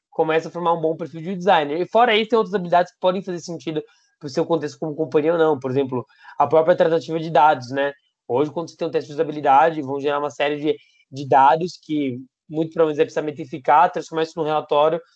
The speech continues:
para tomar decisões e interpretar onde estão os seus gargalos. Um designer tem uma habilidade também sobre front-end e sobre codificação.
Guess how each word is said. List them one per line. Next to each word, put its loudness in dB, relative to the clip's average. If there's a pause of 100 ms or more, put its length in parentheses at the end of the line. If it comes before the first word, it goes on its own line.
(180)
para 0
tomar -4
decisões -4
e -6
interpretar -4
onde -2
estão -6
os -12
seus -8
gargalos. 2 (480)
Um -2
designer 2
tem -2
uma 2
habilidade 0
também -4
sobre -12
front-end -4 (320)
e -6
sobre -2
codificação. 0